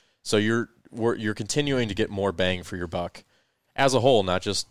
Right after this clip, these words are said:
with these cameras, but also with the, um, d-,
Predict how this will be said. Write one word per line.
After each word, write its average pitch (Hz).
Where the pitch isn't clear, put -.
with 104
these 104
cameras, 95
but -
also 101
with 95
the, 92
um, 90
d-, -